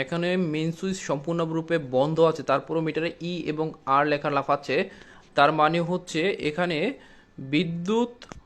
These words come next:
ব্যবহার হচ্ছে, এরকম একটা বিষয় দাঁড়াচ্ছে। অথচ কিন্তু এই মিটারের এই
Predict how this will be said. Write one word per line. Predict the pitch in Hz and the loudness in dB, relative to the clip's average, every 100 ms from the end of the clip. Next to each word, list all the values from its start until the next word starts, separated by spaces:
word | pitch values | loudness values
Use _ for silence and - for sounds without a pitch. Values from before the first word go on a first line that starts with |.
| - - 143 | -20 -8 6
ব্যবহার | 165 190 202 | 6 8 8
হচ্ছে, | 156 143 | 6 2
এরকম | 151 170 185 | 0 2 0
একটা | 180 185 165 147 | 2 0 0 -4
বিষয় | 165 170 170 - - - 135 | 0 0 2 -2 -8 -16 0
দাঁড়াচ্ছে। | 143 147 151 120 123 - | 4 4 2 -10 -8 -4
অথচ | 151 170 196 | -4 -2 0
কিন্তু | 202 196 208 208 - 160 | 0 -2 0 -2 0 -2
এই | 175 160 151 160 | -2 -6 -8 -4
মিটারের | 165 180 | -2 0
এই | 175 | 0